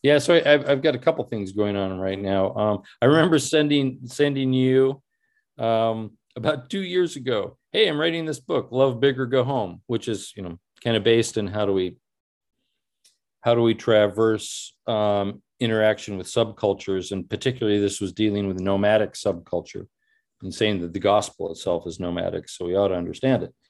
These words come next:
Um, and then covid came, and it's like,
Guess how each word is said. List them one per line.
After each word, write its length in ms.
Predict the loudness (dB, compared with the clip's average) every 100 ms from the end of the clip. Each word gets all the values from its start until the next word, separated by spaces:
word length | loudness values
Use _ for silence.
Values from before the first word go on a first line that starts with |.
| _ _ _ _
Um, 420 | -2 2 2 0 -8 _ _ -2
and 180 | 0
then 500 | 2 4 4 2 -2 -4
covid 360 | 2 2 2 -2
came, 300 | -4 -4 -4
and 80 | -6
it's 160 | -4 -2
like, 200 | -2